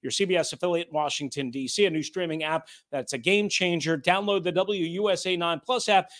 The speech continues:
now from your Roku or Amazon Fire T V stick. No matter how you're joining us, we thank you for making us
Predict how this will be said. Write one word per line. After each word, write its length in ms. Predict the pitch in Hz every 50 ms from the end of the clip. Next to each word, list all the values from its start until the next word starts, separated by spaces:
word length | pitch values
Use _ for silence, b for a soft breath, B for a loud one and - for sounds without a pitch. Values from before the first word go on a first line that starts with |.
| B B
now 240 | - 247 277 254 214
from 180 | - - 185 170
your 80 | 165
Roku 460 | 151 151 202 240 269 254 - 254 247 247
or 320 | 240 208 196 180 170 160 -
Amazon 460 | 185 220 214 214 - 190 170 151 139
Fire 300 | - 185 175 165 160 151
T 200 | - - - 151
V 140 | 123 120 120
stick. 280 | 113 - - 247 254 254
No 80 | 233 196
matter 180 | 185 175 165
how 120 | 143 190 226
you're 120 | 214 196
joining 300 | 160 156 202 226 226 226
us, 160 | 233 220 - - B B B B
we 80 | - 233
thank 240 | 302 311 294 - 302
you 200 | 302 302 233 -
for 120 | - 170
making 260 | 151 156 170 165 185
us 220 | 180 180 175 -